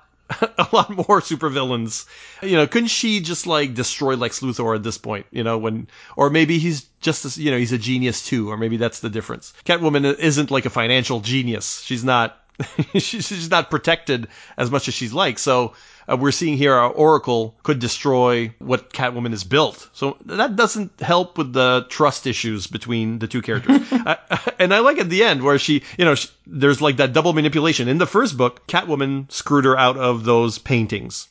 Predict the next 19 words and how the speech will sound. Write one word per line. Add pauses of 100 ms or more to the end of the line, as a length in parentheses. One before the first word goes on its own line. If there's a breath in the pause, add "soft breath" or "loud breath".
(120)
And
then
in, (100)
uh,
in
this
one, (220 soft breath)
Batgirl
tries,
or
Oracle (120 loud breath)
tries
to (120)
set
it
right. (400 loud breath)
And,
uh,
again,